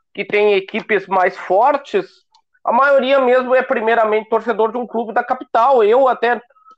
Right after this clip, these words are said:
sou de uma cidade bem pequena, Pinheiro Machado. Eu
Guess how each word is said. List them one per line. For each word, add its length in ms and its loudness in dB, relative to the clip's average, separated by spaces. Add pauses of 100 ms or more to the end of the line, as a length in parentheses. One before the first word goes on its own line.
(160)
sou 100 -2
de 80 0
uma 60 2
cidade 380 -2
bem 180 -4
pequena, 500 -2
Pinheiro 260 -4
Machado. 600 -2 (500)
Eu 220 2